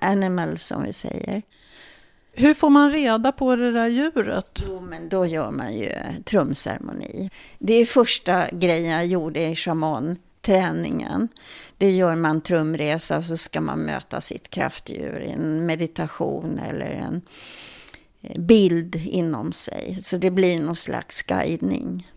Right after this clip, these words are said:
Speaker 1: Mm.
Speaker 2: Du såg, eh, björnen?
Speaker 1: Jajamensan.
Speaker 2: Har du sett något djur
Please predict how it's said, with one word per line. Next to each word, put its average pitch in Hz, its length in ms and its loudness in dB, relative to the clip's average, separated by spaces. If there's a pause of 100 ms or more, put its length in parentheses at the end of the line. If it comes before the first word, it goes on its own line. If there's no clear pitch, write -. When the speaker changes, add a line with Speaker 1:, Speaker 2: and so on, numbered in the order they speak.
(180)
Speaker 1:
Mm. 220 400 -10
Speaker 2:
Du 208 240 4
såg, 233 600 6
eh, 185 340 0
björnen? 190 680 -2
Speaker 1:
Jajamensan. 202 1400 4 (340)
Speaker 2:
Har 196 140 2
du 190 100 0
sett - 320 -4
något 214 180 -4
djur 190 360 -2